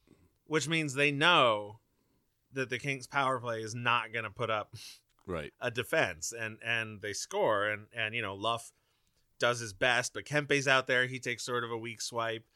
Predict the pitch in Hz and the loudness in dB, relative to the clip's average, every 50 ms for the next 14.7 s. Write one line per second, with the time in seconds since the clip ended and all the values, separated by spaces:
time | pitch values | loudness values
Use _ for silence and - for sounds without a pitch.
0 | _ _ _ _ _ _ _ _ 110 107 107 107 104 101 101 - 110 101 - - | _ _ _ _ _ _ _ _ -6 -4 -4 -4 -4 -6 -8 -12 -12 -10 -4 0
1 | 143 143 143 139 139 139 135 131 127 127 123 120 117 117 - 127 123 120 113 113 | 2 2 4 2 2 0 0 0 -2 -2 -4 -6 -10 -14 -16 -12 -8 -4 -4 -2
2 | 110 110 113 110 107 113 113 - - 127 113 120 117 117 110 104 104 - - 123 | -4 -4 -6 -6 -6 -6 -4 -4 -6 -6 -6 -4 -4 -4 -6 -6 -10 -10 -10 -10
3 | 113 110 120 113 113 - - 110 107 120 113 - 120 113 110 110 107 107 113 101 | -6 -4 -4 -4 -4 -4 -6 -8 -8 -10 -10 -6 -4 -4 -2 -2 -4 -6 -10 -14
4 | 101 - 113 107 117 127 127 131 123 113 104 113 117 113 120 117 117 113 113 110 | -10 -4 0 2 2 2 2 0 -4 -8 -8 -8 -8 -6 -6 -6 -6 -6 -8 -8
5 | - - 123 117 113 113 110 113 110 107 - - 110 107 107 101 - 101 - 135 | -10 -8 -8 -8 -8 -8 -8 -8 -8 -8 -8 -10 -10 -10 -10 -10 -12 -12 -12 -12
6 | 127 117 107 - 123 123 113 107 110 101 101 98 - 110 - - 110 107 107 104 | -12 -10 -10 -10 -10 -10 -10 -12 -12 -14 -14 -16 -16 -18 -16 -14 -14 -12 -12 -12
7 | 101 101 - _ _ _ _ _ _ _ _ _ _ - 113 117 110 110 107 104 | -14 -16 -20 _ _ _ _ _ _ _ _ _ _ -12 -10 -8 -6 -4 -4 -4
8 | 107 104 - 113 101 98 95 - 110 110 113 117 113 110 110 110 107 _ _ _ | -4 -4 -6 -8 -8 -10 -10 -8 -8 -6 -6 -6 -8 -8 -10 -14 -18 _ _ _
9 | _ _ _ _ _ _ _ _ _ _ _ _ _ _ _ _ _ _ _ _ | _ _ _ _ _ _ _ _ _ _ _ _ _ _ _ _ _ _ _ _
10 | _ _ _ _ _ _ _ _ _ _ _ _ _ _ - - 151 160 160 160 | _ _ _ _ _ _ _ _ _ _ _ _ _ _ -4 2 4 6 6 6
11 | 139 139 151 156 135 92 85 - - - - - - - 151 185 180 165 156 135 | 6 6 4 4 4 2 -2 -6 -10 -6 -6 -2 0 4 4 4 4 6 4 4
12 | 123 117 117 117 117 123 127 127 127 - 131 127 123 120 117 113 117 _ - 127 | 4 4 0 -2 -4 -2 -2 -2 -2 -2 -2 -2 -2 -2 -4 -10 -14 _ -8 -6
13 | 120 113 113 104 110 107 143 135 101 110 107 113 117 123 120 120 113 110 110 104 | -4 -4 -2 -2 -4 -4 -4 -2 0 0 0 -2 -2 -4 -8 -8 -8 -8 -8 -8
14 | 104 107 - - 101 - - - 104 104 107 104 107 110 | -8 -8 -10 -12 -12 -10 -8 -8 -8 -8 -10 -12 -16 -20